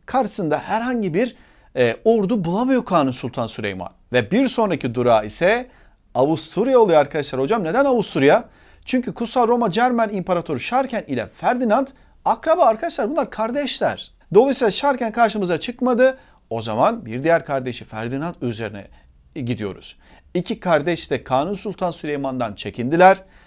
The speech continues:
ve dediler ki, "Gelin bir anlaşma yapalım." dediler arkadaşlar. Almanya seferi sonrasında iki taraf arasında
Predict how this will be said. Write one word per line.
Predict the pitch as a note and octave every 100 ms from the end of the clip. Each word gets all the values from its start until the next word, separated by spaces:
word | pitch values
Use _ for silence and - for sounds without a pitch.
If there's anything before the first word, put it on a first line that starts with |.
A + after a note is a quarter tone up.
| _ -
ve | G#2
dediler | A2+ A#2 A2+ G#2+
ki, | - F3+ F#3 - - -
"Gelin | F3 G3 D#3 F3 F3 - -
bir | C3 F#3 F#3 - - -
anlaşma | C3+ C#3+ C#3+ - D3+
yapalım." | B2+ C3 A#2
dediler | A2+ G#2+ A2+
arkadaşlar. | G#2+ A2 G#2+ A2
Almanya | - F3 E3+ C#3 A2
seferi | - D#3+ A2+
sonrasında | G#2+ E3+ C#3+ A#2 - G#2+ C#3 - - - -
iki | D3
taraf | A3 F#3+ C3+
arasında | C3 A#2+ - A2+ C3+ G#3